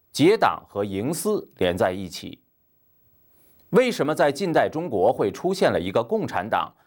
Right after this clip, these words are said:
并且成了气候，还夺取了政权呢？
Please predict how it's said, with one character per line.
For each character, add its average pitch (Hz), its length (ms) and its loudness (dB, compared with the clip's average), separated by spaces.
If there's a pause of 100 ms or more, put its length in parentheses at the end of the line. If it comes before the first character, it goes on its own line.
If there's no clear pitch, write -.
(220)
并 208 180 2
且 82 220 -2
成 85 200 -4
了 127 80 4
气 139 280 -2
候， - 280 -2 (200)
还 110 180 -2
夺 117 240 -2
取 - 180 -8
了 85 140 -2
政 147 180 0
权 85 300 -4
呢？ 165 180 -4